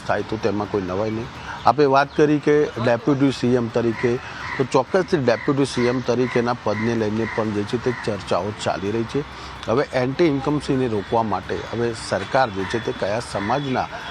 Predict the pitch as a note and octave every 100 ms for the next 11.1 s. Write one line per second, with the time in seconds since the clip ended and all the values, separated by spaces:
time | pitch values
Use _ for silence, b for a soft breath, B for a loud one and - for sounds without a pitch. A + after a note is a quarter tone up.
0 | B - A2+ B2+ C3+ F3 D#3 A2+ F#2 G2
1 | - A#2+ B2+ C3 B2+ G#2 A2 - - A#2+
2 | A2+ A#2 A2 G#2 F#2+ G#2 A#2+ A#2 G#2 A2+
3 | G#2+ G#2 G2+ A2+ C#3 F#3 C3+ A2 - B2+
4 | A#2 A#2 A#2 A#2 C3 C3 - - - -
5 | A#2 A2 A#2+ C3+ B2 B2 B2 A#2 F#2+ G#2
6 | B2 C3 - G#2+ G#2 G#2+ G#2 A#2 B2 B2+
7 | B2 A#2+ C#3 D3 B B B - - C3
8 | C#3 B2+ C3 C3+ B2 A#2+ B2+ B2+ A#2+ A2+
9 | - A#2+ C3 - A2+ A#2+ A2+ A2 A2 G#2+
10 | G#2+ G2+ - F#2 B2+ B2 A#2+ A#2+ A2+ A2